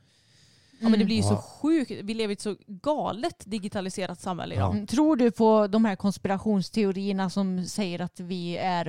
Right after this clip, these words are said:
Speaker 2: övervakade? Typ så här att, eh, eh, ja, men våra telefoner övervakar oss, att de hör vad vi pratar om i, eh, eh, högtalaren till exempel, och att de kan se oss och sådär.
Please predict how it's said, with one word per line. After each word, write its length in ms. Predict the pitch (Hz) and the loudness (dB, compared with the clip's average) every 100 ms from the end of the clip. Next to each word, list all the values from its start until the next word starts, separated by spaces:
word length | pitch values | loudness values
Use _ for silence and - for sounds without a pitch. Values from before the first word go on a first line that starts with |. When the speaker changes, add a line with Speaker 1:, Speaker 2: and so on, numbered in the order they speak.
| - | -2
Speaker 2:
övervakade? 840 | 196 170 180 185 190 - 196 143 - | -2 0 0 0 0 -2 -8 -6 -6
Typ 200 | 190 - | -8 -6
så 100 | 190 | -6
här 100 | 160 | -4
att, 300 | 170 - 185 | -8 -8 -6
eh, 80 | 180 - - - _ | -6 -8 -18 -20 _
eh, 100 | - | -10
ja, 260 | 165 113 147 | -8 -2 4
men 140 | 226 | 4
våra 240 | 202 208 196 | 4 0 -2
telefoner 640 | - 208 - 208 190 190 | -4 -4 -2 -2 0 0
övervakar 600 | 190 170 170 185 175 202 | 0 0 0 -2 -2 -2
oss, 160 | 180 - | -4 -4
att 140 | 185 | -2
de 160 | 202 190 | 2 2
hör 340 | 190 185 180 | 4 2 2
vad 180 | 175 180 | 0 -2
vi 120 | 170 | -4
pratar 520 | - 202 180 - 185 | -2 0 0 0 -2
om 300 | 180 175 170 | 0 0 -2
i, 300 | - 180 170 | -4 -6 -4
eh, 880 | 170 170 165 165 165 202 190 - - | -2 -2 -2 -2 -4 -14 -20 -16 -10
eh, 320 | - - - | -8 -6 -2
högtalaren 640 | 190 185 175 214 180 170 170 | 0 0 -2 0 0 0 -6
till 80 | 175 | -8
exempel, 300 | 180 165 175 | -8 -6 -6
och 40 | |
att 60 | 165 | -4
de 140 | 165 | -6
kan 160 | 170 170 | -6 -8
se 180 | - | -8
oss 140 | 185 190 | -8 -8
och 80 | 180 | -6
sådär. 260 | 180 180 | -4 -6